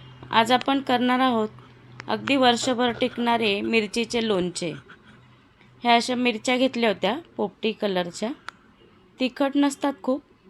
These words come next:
ह्या अशा खूप मोठ्या होत्या म्हणून मी त्याचे असे मध्ये चीर देऊन अर्धे काप करून घेतलेत. आता एक कढई गरम करत ठेवली,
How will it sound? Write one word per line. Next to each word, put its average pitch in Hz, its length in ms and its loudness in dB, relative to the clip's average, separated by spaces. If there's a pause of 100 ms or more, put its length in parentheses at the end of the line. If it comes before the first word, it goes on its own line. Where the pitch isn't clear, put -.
(760)
ह्या 240 120 -4 (140)
अशा 269 220 -2 (100)
खूप 285 200 -8
मोठ्या 254 400 -2
होत्या 233 280 2
म्हणून 247 300 0
मी 247 100 -2
त्याचे 233 380 -2
असे 233 220 -2
मध्ये 226 460 0 (380)
चीर 240 240 -2
देऊन 233 300 0 (500)
अर्धे 208 340 4
काप 220 340 2
करून 214 280 0
घेतलेत. 160 380 -6 (1300)
आता 214 200 -2
एक 254 200 0
कढई 254 320 4
गरम 240 260 2
करत 214 360 -2
ठेवली, 196 300 -2